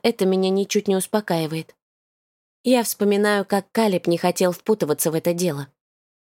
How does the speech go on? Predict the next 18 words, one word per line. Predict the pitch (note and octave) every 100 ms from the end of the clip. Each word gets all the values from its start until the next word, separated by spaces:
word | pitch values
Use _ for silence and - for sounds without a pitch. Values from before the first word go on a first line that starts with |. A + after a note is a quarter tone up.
| _ _
Если | G#3+ A3 G#3+ F#3+
что-то | - G3+ F#3
случится | - F3+ - F#3 F3
с | -
ним | F#3+ F3 E3+
или | D#3+
с | -
Куин, | F#3 G3+ F#3+ _
или | F3+ F3
даже | E3+ E3+ E3+
с | -
Лео. | G#3 G#3+ E3 _ _ _ _ _ _ _ _ _ _ _
"Мы | C#3+ D#3
все | D3+ F#3 F3
в |
деле", | D3+ F3+ D#3+ B2+ _ _ _ _ -
напоминает | G3 F#3 F3+ F3+ F3 F3+ F#3+
Лео. | D#3+ C#3